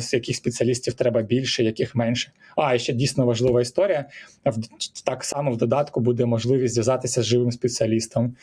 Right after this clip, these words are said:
зробити запис на консультацію. І так само,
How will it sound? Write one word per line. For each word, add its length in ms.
зробити 540
запис 420
на 360
консультацію. 1080
І 420
так 140
само, 420